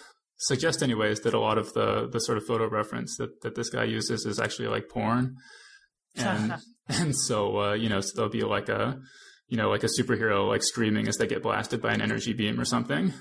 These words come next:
Speaker 1: Um, but he's actually, like, traced some pornographic image, you know, uh,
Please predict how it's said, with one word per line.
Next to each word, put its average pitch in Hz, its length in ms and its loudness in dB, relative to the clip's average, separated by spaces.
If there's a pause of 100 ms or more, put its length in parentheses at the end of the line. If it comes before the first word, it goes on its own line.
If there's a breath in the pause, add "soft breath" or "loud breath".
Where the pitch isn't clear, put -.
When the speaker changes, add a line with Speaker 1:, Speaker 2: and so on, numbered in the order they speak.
(180)
Speaker 1:
Um, 123 440 0
but 123 100 0
he's 113 100 0
actually, 110 280 -2
like, 107 100 -4
traced 110 240 -2 (440)
some 113 460 -4
pornographic 107 640 0
image, 120 400 -2
you 123 60 2
know, 104 300 2
uh, 127 280 2